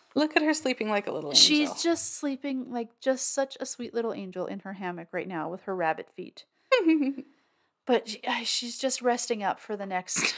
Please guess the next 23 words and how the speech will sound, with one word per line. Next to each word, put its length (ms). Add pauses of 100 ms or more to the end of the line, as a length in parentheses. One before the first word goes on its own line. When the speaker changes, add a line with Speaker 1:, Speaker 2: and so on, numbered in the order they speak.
(140)
Speaker 1:
<laughs> 160
Speaker 2:
storm. 500
Speaker 1:
Chaos. 440
Speaker 2:
Yeah. 360 (1120)
Um, 320
so, 500
you 180
know, 320 (420)
big 160
surprise, 600 (120)
Hillary 280
dies. 380 (600)
Um, 300 (340)
Speaker 1:
<laughs> 340
What? 440 (120)
Speaker 2:
yeah. 360 (360)
And 180
this 180
is 140
the, 360
the 80
call 640
that, 560